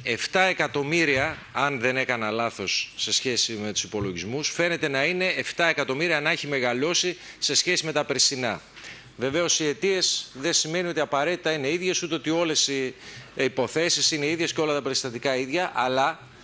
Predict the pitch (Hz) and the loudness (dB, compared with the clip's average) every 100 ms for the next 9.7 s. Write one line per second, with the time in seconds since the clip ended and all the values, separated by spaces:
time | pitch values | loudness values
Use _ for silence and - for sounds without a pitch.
0 | - - 139 127 127 107 - 190 190 147 | -20 -4 -2 0 0 2 2 4 2 -2
1 | 151 170 151 - 151 139 110 82 - - | 0 -2 -2 -2 0 0 -4 -8 -18 -2
2 | 120 127 139 120 - 110 104 113 - 117 | -2 0 -2 -2 -2 -2 -2 -2 -2 -2
3 | 101 98 104 95 110 139 123 95 139 143 | -4 -2 -2 -2 -4 -2 -2 -2 -2 -2
4 | 143 - 143 151 131 120 123 156 - 127 | -2 -2 -2 -2 -2 0 0 2 0 0
5 | 147 131 - 123 113 104 160 165 - - | 0 0 -2 -2 -2 -2 -2 -2 -8 -20
6 | - - 107 202 170 - 127 - 107 104 | -20 -8 2 4 2 0 -2 0 -2 -2
7 | 92 90 90 90 87 90 120 147 175 - | -2 -4 -4 -6 -6 -2 -2 -2 0 2
8 | 208 202 - - - - - - - - | 2 -2 -10 -20 -12 -12 -12 -16 -10 -4
9 | 104 160 - 208 202 - | 0 0 4 4 4 -2